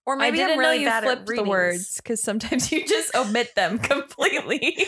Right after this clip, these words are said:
Speaker 1: <laughs> I think that's because I was gonna flip them, so I'm just like, "Let's just delete that."
Speaker 2: Let's just, uh, <laughs> delete. <laughs>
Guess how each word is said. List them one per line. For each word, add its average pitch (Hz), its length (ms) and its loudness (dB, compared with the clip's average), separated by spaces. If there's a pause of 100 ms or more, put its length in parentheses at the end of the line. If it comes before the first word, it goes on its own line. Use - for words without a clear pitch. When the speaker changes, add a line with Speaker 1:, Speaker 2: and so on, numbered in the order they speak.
(120)
Speaker 1:
<laughs> - 140 -6
I 254 120 2
think 294 180 -2
that's 359 140 -2
because 277 180 0
I 254 60 4
was 233 120 0
gonna 233 160 2
flip 269 160 0
them, 320 160 -2
so 277 120 -2
I'm 247 40 -2
just 247 140 -2
like, 220 180 0
"Let's 226 220 0
just 196 180 -8
delete 196 320 -4
that." 233 380 2
Speaker 2:
Let's 262 180 -2
just, 320 160 0
uh, 262 360 2
<laughs> 214 100 -6
delete. 214 440 -2
<laughs> - 100 -4